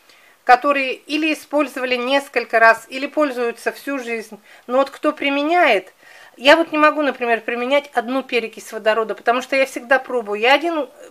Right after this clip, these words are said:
одну партию одним, другую партию другим, иногда сравниваю, иногда сравнить не успею. Но вот кто-то именно испытывает перекись водорода на протяжении нескольких лет,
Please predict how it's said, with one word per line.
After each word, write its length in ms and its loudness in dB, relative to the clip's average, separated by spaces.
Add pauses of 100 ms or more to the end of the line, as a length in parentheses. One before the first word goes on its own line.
одну 260 -2
партию 400 2
одним, 400 -2
другую 380 -6
партию 460 0
другим, 440 -6
иногда 380 0
сравниваю, 800 2 (440)
иногда 380 0
сравнить 540 -2
не 160 -2
успею. 580 -2 (300)
Но 120 -2
вот 120 -4
кто-то 540 2 (160)
именно 480 -2
испытывает 640 -4
перекись 420 -6
водорода 400 2
на 160 -4
протяжении 540 -4
нескольких 580 -10
лет, 220 -6